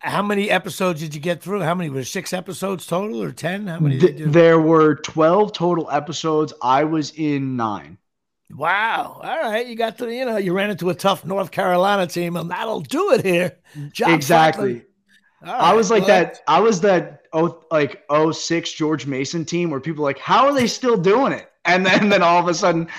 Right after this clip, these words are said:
Speaker 2: like, at the end, they're like, "Oh, they just hadn't run into Villanova yet." And then it just, like,
Speaker 1: Oh, yeah,
Speaker 2: completely
Speaker 1: yeah,
Speaker 2: took me
Speaker 1: yeah.
Speaker 2: down.
Speaker 1: I totally. So now you do a lot of social media. Um,
Speaker 2: Yes.
Speaker 1: what you do,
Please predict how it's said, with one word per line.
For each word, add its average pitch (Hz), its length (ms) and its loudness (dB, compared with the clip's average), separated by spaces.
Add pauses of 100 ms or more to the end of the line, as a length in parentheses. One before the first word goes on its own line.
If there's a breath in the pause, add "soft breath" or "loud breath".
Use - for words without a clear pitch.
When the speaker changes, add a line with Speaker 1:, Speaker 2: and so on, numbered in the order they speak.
(160 loud breath)
Speaker 2:
like, 185 160 2
at 180 140 2
the 190 60 4
end, 185 100 4
they're 170 80 2
like, 160 180 -2
"Oh, 165 460 4 (160)
they 175 180 2
just 170 160 -6
hadn't 180 220 2
run 156 80 2
into 151 160 -2
Villanova 139 580 0
yet." 104 280 -6 (100)
And 151 140 0
then 143 120 2
it 143 120 0
just, 135 200 -8
like, 135 100 0
Speaker 1:
Oh, 196 140 -6
yeah, 196 220 -2
Speaker 2:
completely 135 420 -2
Speaker 1:
yeah, - 60 -6
Speaker 2:
took 127 180 -4
me 123 80 -8
Speaker 1:
yeah. 113 60 -8
Speaker 2:
down. 113 300 -8 (460)
Speaker 1:
I 185 120 -8
totally. 185 340 -2
So 202 220 -4
now 247 340 2
you 214 160 -6
do 262 240 -6
a 262 40 0
lot 240 180 4
of 220 80 -2
social 220 380 -2
media. 185 500 -2 (500 soft breath)
Um, 175 200 4
Speaker 2:
Yes. 165 340 -4 (280)
Speaker 1:
what 165 200 -12
you 170 80 -6
do, 170 440 -4